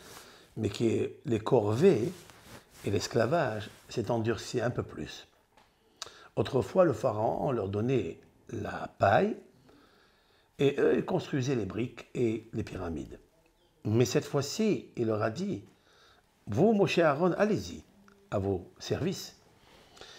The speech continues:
Et il a demandé à ses princes, le pharaon, de ne plus leur donner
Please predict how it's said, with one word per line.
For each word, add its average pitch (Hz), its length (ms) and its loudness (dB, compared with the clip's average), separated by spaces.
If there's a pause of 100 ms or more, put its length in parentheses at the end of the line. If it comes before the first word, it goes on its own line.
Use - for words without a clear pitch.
(240)
Et 120 480 4 (600)
il 117 120 0
a 104 300 2 (420)
demandé 127 540 4 (120)
à 139 80 -8
ses - 200 -6
princes, - 460 -4 (100)
le - 120 -8
pharaon, 135 460 -2
de 110 120 -2
ne 104 100 0
plus 156 220 -2
leur 104 140 0
donner 101 460 -2